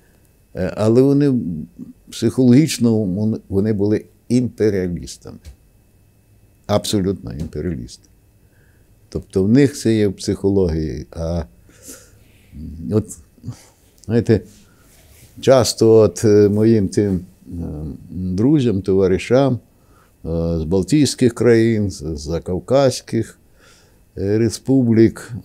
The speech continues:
ну, дехто каже: "О, ви близькі з Росією". Ну, хлопці, ви помиляєтесь. Ми, наприклад, ближче до грузинів за своїм там емоційністю, м, е,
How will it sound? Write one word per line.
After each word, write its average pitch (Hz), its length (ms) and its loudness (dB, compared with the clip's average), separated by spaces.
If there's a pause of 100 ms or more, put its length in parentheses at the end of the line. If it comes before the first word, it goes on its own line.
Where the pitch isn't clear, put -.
ну, 98 400 2
дехто 110 300 2
каже: 117 220 0
"О, 170 240 8
ви 147 180 4
близькі 127 440 0
з 117 40 2
Росією". 107 400 0
Ну, 107 180 6
хлопці, 127 340 2
ви 117 100 4
помиляєтесь. 92 960 -2 (460)
Ми, 120 140 4
наприклад, 117 480 4
ближче 110 540 2
до 107 180 4
грузинів 101 540 4
за 87 140 0
своїм 98 300 -2
там 92 260 0 (580)
емоційністю, 123 1200 4 (460)
м, 98 380 -4
е, 117 320 4